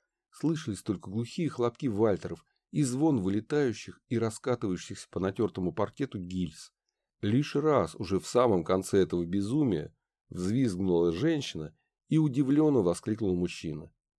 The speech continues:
И воцарилась тишина. Нет, музыка ещё играла. Патефон старательно крутил пластинку, и из его раструба доносились последние аккорды популярной в Германии песни. Но нестройные голоса, как по мановению волшебной палочки,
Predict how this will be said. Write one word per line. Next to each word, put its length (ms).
И 140
воцарилась 880
тишина. 800
Нет, 420
музыка 440
ещё 300
играла. 540
Патефон 400
старательно 640
крутил 340
пластинку, 760
и 200
из 160
его 240
раструба 480
доносились 600
последние 600
аккорды 360
популярной 560
в 60
Германии 480
песни. 560
Но 100
нестройные 580
голоса, 460
как 180
по 120
мановению 560
волшебной 420
палочки, 640